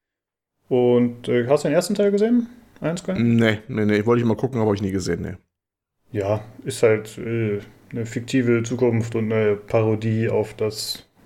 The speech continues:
Speaker 1: Nazi-Regime in einer alternativen Zukunft. Und, äh, die leben da halt auf dem Mond und alles ist abgefahren. Und im zweiten Teil wird das Ganze noch mehr auf die Spitze getrieben. Ist noch bescheuerter, scheint sich ein bisschen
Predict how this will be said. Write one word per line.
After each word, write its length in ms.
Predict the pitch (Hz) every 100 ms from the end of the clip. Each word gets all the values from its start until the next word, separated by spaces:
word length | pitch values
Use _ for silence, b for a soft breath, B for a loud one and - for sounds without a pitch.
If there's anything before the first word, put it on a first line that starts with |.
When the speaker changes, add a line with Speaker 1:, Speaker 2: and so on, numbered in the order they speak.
| _ _ -
Speaker 1:
Nazi-Regime 800 | 123 127 - 113 110 113 113 110
in 80 |
einer 160 | 107 107
alternativen 420 | 101 113 104 107
Zukunft. 460 | 104 190 175 - - b b b b b _
Und, 460 | - 120 120 113 117
äh, 140 | 117
die 100 | 110
leben 220 | 107 113 113
da 60 |
halt 100 | 107
auf 80 | 101
dem 80 | 120
Mond 320 | 139 143 123
und 100 | 113
alles 160 | 120 117
ist 100 | -
abgefahren. 580 | - - 135 131 127 120
Und 240 | 120 117
im 100 | 107
zweiten 240 | - 123
Teil 220 | 110 113 113
wird 80 |
das 100 | 110
Ganze 220 | - 113 117
noch 100 | 117
mehr 120 | 113
auf 60 |
die 80 | 117
Spitze 280 | 117 240 226
getrieben. 560 | 180 - 156 151 143 B B B B B B
Ist 160 | - 135
noch 140 | 165
bescheuerter, 580 | 156 - 180 190 180 170
scheint 240 | 160 147
sich 120 | 151 156
ein 60 |
bisschen 840 | 151 156 165 147 143 135 127 -